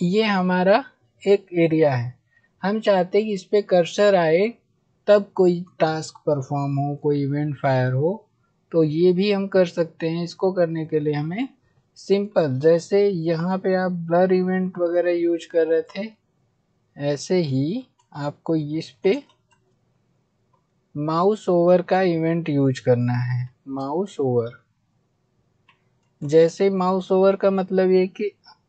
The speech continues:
आपका mouse जैसे ही enter करेगा तो ये event fire हो जाएगा। देखिए mouse गया, इवेंट यहाँ पे फायर हो रहा है। मैं फिर से आपको दिखाता हूँ, देखिए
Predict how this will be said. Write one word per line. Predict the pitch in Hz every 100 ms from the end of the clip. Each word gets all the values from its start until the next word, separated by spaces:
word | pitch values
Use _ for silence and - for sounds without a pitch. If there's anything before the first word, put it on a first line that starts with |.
| _
आपका | - 160 170 _ 208
mouse | 196 175 175 202 185
जैसे | 170 170 165 202
ही | 190 180 202
enter | 202 185 180 185
करेगा | 190 170 165 165 156 147 127 123 _ _ _ _ _ _ _ _ _ _ _ _ _ _ -
तो | 196 214 - -
ये | 156 180 180
event | 165 170 196 208
fire | - 147 139 139
हो | 135 123
जाएगा। | 123 120 120 123 139 _ _ -
देखिए | 127 131 131 131 - _ -
mouse | 147 165 175
गया, | 180 190 247 - _ _ _ _
इवेंट | 156 160 160 156
यहाँ | 156 151
पे | - 160
फायर | - 135 131
हो | 131
रहा | 127 127
है। | 135 143 _ _ _ _ -
मैं | 139 139
फिर | 151 139
से | -
आपको | 127 131 131
दिखाता | 127 127 123 131
हूँ, | 131 131 _ _ _ _ _ _ _ _ _ _ _ - 196 190 160
देखिए | 123 117 -